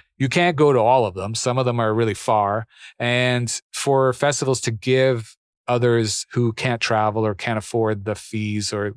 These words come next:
or whatever it may be, or it may not be safe to do so in, in this era of a pandemic, it gives people a chance to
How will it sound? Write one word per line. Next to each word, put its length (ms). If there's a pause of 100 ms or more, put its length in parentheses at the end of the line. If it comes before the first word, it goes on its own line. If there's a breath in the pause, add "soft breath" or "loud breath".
or 240
whatever 460
it 60
may 160
be, 400 (360 loud breath)
or 140
it 60
may 160
not 200
be 100
safe 260
to 80
do 180
so 300
in, 160
in 100
this 200
era 220
of 120
a 60
pandemic, 580 (200)
it 120
gives 200
people 300
a 60
chance 440 (120)
to 360